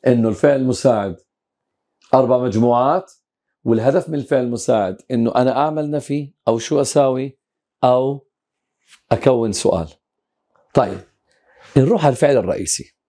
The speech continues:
نروح على الفعل الرئيسي. بعد ما خلصنا المساعد. المين فيربس، الأفعال الرئيسية. ركزوا معي كثير بالأفعال الرئيسية، مهمة جدًا. برضو الأفعال الرئيسية لها قسمين.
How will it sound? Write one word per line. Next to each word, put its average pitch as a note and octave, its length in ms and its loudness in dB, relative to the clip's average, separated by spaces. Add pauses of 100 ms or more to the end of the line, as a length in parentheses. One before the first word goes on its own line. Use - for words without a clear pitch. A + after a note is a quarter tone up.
(160)
نروح G#2+ 140 2
على F#2+ 80 -4
الفعل C3+ 220 2
الرئيسي. - 560 -4 (1300)
بعد C3+ 240 4
ما G2+ 100 0
خلصنا A#2 400 2
المساعد. E2+ 480 -4 (800)
المين F#3+ 560 2
فيربس، B2 420 0
الأفعال D#3+ 420 0
الرئيسية. G#2 680 -10 (1120)
ركزوا D3 320 2
معي E3+ 260 0
كثير D3+ 280 -6
بالأفعال C#3 520 -2
الرئيسية، B2 500 -4
مهمة B2 320 -4
جدًا. F#2+ 420 -10 (720)
برضو F3 280 4
الأفعال F3+ 460 2
الرئيسية C#3 460 -4
لها D#3+ 100 0
قسمين. G2 540 -10